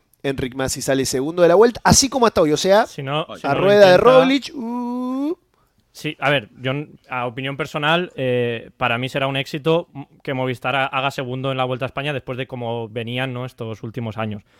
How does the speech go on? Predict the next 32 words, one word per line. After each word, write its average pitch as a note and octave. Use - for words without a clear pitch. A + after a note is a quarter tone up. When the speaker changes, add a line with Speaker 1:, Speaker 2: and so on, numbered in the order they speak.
Speaker 2:
Y G#2
que G#2
haga G#2+
segundo A#2+
y -
tercero B2+
ya A#2
sería A#2+
el A#2+
éxito A#2+
total. D3+
Pero D#3+
también C#3+
te D3
digo, D3+
con C3+
las B2
piernas C#3
que D#3
parece C#3+
que B2+
tiene C3
Enric B2+
Mas C#3+
y B2+
que -
ha B2
mostrado C3
en B2
este B2+
inicio B2+
de, B2